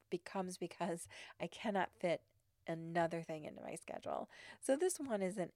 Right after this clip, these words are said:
as helpful to me, but to me, she's a really entertaining writer.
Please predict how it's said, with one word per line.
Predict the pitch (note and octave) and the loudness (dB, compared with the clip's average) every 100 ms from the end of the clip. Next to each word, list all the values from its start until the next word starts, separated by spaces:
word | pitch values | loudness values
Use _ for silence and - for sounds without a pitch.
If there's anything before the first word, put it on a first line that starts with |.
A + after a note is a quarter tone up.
| - | -2
as | E3 F3+ | -2 -2
helpful | - G3 G3 G3+ | 0 0 0 -4
to | - | -4
me, | G#3 G3+ | -2 0
but | F3+ - - | 0 -2 -4
to | - | -4
me, | F#3 F#3+ | -2 -2
she's | G3 G#3 F#3+ | -2 -2 -4
a | |
really | E3+ F3+ F3 F3+ - | -4 -2 -2 -2 -4
entertaining | F3 E3+ E3+ E3 E3 | -6 -6 -6 -6 -6
writer. | D#3 D#3 D#3+ F#3 | -2 0 2 0